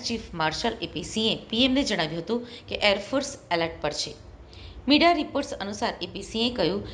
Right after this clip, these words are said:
કે પશ્ચિમી સરહદ પર સંરક્ષણ નેટવર્ક પણ હાઈ એલર્ટ પર છે અને રાફેલ જેવા ફાઇટર જેટ પણ તૈયાર છે.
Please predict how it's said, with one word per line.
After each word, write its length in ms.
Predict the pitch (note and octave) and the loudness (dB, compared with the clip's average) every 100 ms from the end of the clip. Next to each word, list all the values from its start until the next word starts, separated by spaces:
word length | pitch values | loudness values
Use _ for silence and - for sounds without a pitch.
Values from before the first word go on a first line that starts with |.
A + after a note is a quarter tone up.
| - | -6
કે 120 | G#3+ G#3 | -4 2
પશ્ચિમી 400 | B3 - D4 D4+ | 2 4 4 4
સરહદ 420 | D4+ A3 F3 F3+ - | 4 2 2 -2 2
પર 160 | G#3 C3 - - | 2 2 -8 -4
સંરક્ષણ 520 | F#3+ E3+ E3+ C#4 A#3 | 0 2 2 0 0
નેટવર્ક 360 | F3+ E3 F3 - | -2 -2 -4 0
પણ 180 | G#3+ A3+ F3+ | 0 0 2
હાઈ 240 | F3 G#3 - | 0 0 0
એલર્ટ 260 | E3+ D3 - | 0 0 0
પર 140 | D3+ | 0
છે 240 | - B3 C4 - - - | 2 2 0 -4 -12 -2
અને 100 | F#3 | 2
રાફેલ 400 | G3 G3 - C4 | 4 4 2 0
જેવા 340 | A#3 F#3 G#3 G#3 - | 0 -2 -2 -4 2
ફાઇટર 340 | G#3 G#3 C#4+ | 2 4 0
જેટ 340 | B3 - D#3 - | -2 -2 -2 -2
પણ 180 | F3+ G#3+ F#3+ | -6 -4 -2
તૈયાર 240 | D3 C3+ | -2 -2
છે. 100 | - | -6